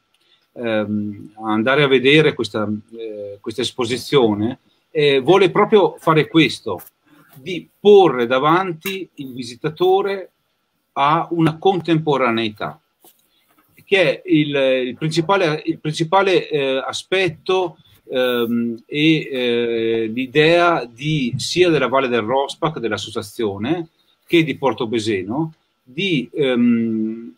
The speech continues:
mettere davanti a uno specchio. Noi siamo Rospac duemilaventi e, e di vedere che, che, che possibilità ha davanti al visitatore,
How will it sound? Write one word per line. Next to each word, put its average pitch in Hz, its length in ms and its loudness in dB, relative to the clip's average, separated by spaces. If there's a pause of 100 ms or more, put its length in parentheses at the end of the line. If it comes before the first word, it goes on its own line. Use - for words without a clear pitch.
(380)
mettere 165 420 2
davanti 160 380 4
a 165 60 4
uno 147 160 4
specchio. 98 680 -4 (1500)
Noi 196 640 0
siamo 135 680 -2 (280)
Rospac 139 600 0
duemilaventi 123 1000 -4 (680)
e, 120 840 0 (300)
e 196 180 -4
di 214 120 0
vedere 220 580 0 (160)
che, 113 920 2
che, 113 140 -8 (220)
che - 120 -6
possibilità 170 760 0
ha 104 200 -2 (420)
davanti 131 400 0
al 123 100 0
visitatore, 107 800 -6